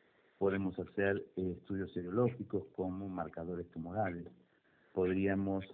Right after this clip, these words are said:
este, hacer, eh, un screening a través de, este, eh, seriados de,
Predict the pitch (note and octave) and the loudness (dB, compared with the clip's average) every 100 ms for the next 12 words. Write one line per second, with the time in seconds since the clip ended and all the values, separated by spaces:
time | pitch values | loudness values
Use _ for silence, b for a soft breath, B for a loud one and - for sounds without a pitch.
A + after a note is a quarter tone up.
0 | - F2 F2 - _ - F2 E2+ E2+ D#2 | -8 -6 -6 -10 _ -2 0 2 -2 -6
1 | - _ _ _ _ _ _ _ _ _ | -16 _ _ _ _ _ _ _ _ _
2 | _ _ - F2+ - G2 F#2+ G2+ - - | _ _ -2 -2 0 -2 0 -2 -8 -20
3 | - _ _ _ - F#2 F2 E2+ E2+ F2 | -20 _ _ _ -2 0 0 -2 -4 -6
4 | C2 - - _ _ _ _ _ _ _ | -10 -12 -16 _ _ _ _ _ _ _
5 | G#2 G2 - - B2 B2+ A2+ G#2+ A2+ - | -2 -2 -4 -2 6 10 10 6 2 -4
6 | - - - F2+ E2+ F#2 F2+ F#2+ F2+ E2+ | -16 -20 -14 -10 -6 -2 0 0 -2 -6
7 | E2+ G2 G2+ A2 - _ _ _ _ _ | -4 -2 0 -2 -6 _ _ _ _ _
8 | F2 E2+ E2+ _ _ - F2+ F2 E2+ D#2+ | -4 -4 -8 _ _ -8 -6 -6 -12 -14
9 | D#2 - _ _ _ _ _ _ _ _ | -16 -20 _ _ _ _ _ _ _ _
10 | _ - _ _ _ - _ - E2 - | _ -20 _ _ _ -20 _ -8 -8 -8
11 | G#2+ A#2+ - F#2 G#2+ G#2 G#2 G2+ F#2+ G2 | -10 -10 -8 0 6 6 6 2 2 2
12 | G#2 | 0